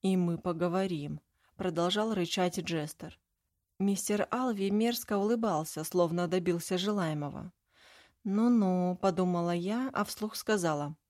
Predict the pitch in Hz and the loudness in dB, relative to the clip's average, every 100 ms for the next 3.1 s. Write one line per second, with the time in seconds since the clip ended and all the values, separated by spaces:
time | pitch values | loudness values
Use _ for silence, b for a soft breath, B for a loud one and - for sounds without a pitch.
0 | _ B B B B - - 226 233 226 | _ B B B B -14 -6 -2 0 0
1 | 226 247 302 233 220 233 226 170 160 - | 0 0 2 2 2 4 2 2 0 -2
2 | 175 - 180 170 180 180 - 180 170 180 | -4 -2 -2 0 0 0 -2 -2 -2 -6
3 | 165 | -10